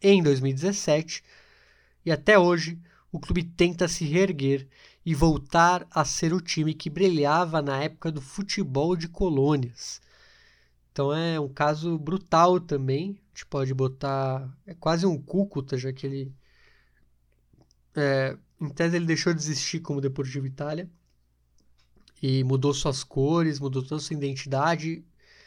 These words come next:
Dá pra gente também comparar com o Independiente del Valle, esse, essa, o roubo da identidade totalmente, que é um time de uma, de uma coletividade, de um país,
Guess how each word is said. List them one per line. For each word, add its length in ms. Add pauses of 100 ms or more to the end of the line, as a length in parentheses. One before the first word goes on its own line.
(280)
Dá 200
pra 140
gente 160
também 180
comparar 420
com 120
o 20
Independiente 540
del 180
Valle, 420
esse, 480 (1300)
essa, 1040 (340)
o 120
roubo 400
da 100
identidade 640
totalmente, 800 (320)
que 260 (240)
é 120
um 100
time 340
de 120
uma, 220 (160)
de 220
uma 360
coletividade, 1000
de 100
um 100
país, 600